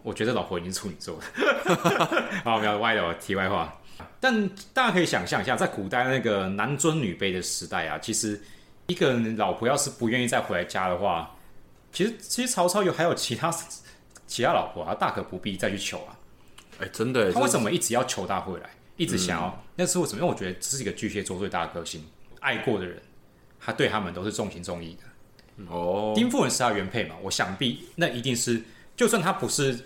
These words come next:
Speaker 1: 最年轻貌美的，但一定是曹操最，心里最爱的那位女人。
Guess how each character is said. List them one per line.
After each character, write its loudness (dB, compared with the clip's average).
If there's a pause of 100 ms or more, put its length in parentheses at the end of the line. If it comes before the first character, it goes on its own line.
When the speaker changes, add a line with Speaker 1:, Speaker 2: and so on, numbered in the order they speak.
(220)
Speaker 1:
最 2
年 0
轻 0
貌 2
美 -10
的， -18 (100)
但 -2
一 -6
定 0
是 0
曹 0
操 0
最， -2
心 -2
里 -2
最 -4
爱 0
的 -8
那 -8
位 -4
女 -12
人。 -18